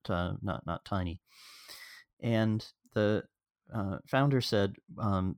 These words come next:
"Well, I, I went off to see one of our customers," and, and th-, that story that he's about to tell about the customers hadn't been shared at all.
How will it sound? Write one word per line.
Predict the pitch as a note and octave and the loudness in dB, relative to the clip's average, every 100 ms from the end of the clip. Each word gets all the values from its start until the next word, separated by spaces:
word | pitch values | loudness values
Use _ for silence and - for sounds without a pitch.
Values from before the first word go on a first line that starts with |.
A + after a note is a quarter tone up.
| - | -2
"Well, | A#2+ G#2+ G2+ - - | 4 4 4 -2 -2
I, | A2 F#2+ - | 2 2 2
I | G#2 | 0
went | G#2 A2+ | 4 6
off | A#2+ - - | 6 4 0
to | A2 G2+ - | 2 2 -2
see | - A2 | -4 0
one | F#2+ F#2+ | 2 2
of | F#2 | 2
our | F#2+ | 0
customers," | - A#3 - F2 - - - | 2 0 0 -4 -4 -10 -4
and, | F#2+ F#2 | -4 0
and | G2 - - | 0 -2 -6
th-, | - _ - _ A#2 | -14 _ -20 _ -2
that | G2+ G2+ - _ _ _ | 0 0 -2 _ _ _
story | - - C3+ C3+ F#2+ F#2 | -6 4 8 8 8 4
that | F#2 | -2
he's | F#2+ F2+ | 0 -2
about | F#2+ F#2+ - | 0 0 0
to | |
tell | F2+ A2+ F#2 | 0 4 4
about | F2 F2 - | 2 -2 -2
the | F#2+ - | -4 -2
customers | A2+ - F2 - | -4 0 -4 0
hadn't | B2 A2+ F#2 | 2 2 0
been | G#2 F#2+ F2+ | 0 2 2
shared | - G#2+ F2 | 2 2 2
at | F#2+ | 0
all. | G2 - - | 0 -2 -6